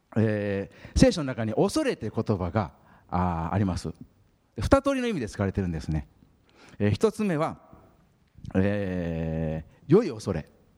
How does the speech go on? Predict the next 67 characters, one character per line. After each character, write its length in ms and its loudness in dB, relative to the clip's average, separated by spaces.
え 380 -2
ー、 140 0
恐 180 2
れ 80 0
尊 420 2
ぶ、 160 -2
も 20 0
し 40 -2
く 60 -2
は 40 2
恐 160 2
れ 60 0
か 140 -4
し 120 -4
こ 100 4
む 140 0
と 80 -6
い 40 0
う 20 -2
意 20 -2
味 60 -4
で 80 -4
す。 160 -4
え 480 0
ー、 80 0
開 100 4
か 80 -4
な 60 -4
く 60 -10
て 80 2
い 20 6
い 20 2
ん 40 -2
で 60 -4
す 80 -10
け 60 0
れ 60 0
ど 80 0
も、 180 0
エ 120 6
ペ 100 0
ソ 100 -4
の 120 -4
五 160 2
の 100 0
二 80 -2
十 80 -4
一 100 -4
に 80 2
は 60 -2
こ 100 2
う 20 2
書 60 0
い 20 0
て 80 -4
ま 100 -2
す。 120 -16
「キ 100 6
リ 100 6
ス 60 -6
ト 180 2
を 40 -2
恐 160 -2
れ 80 -2
尊 420 2
ん 120 0
で 180 0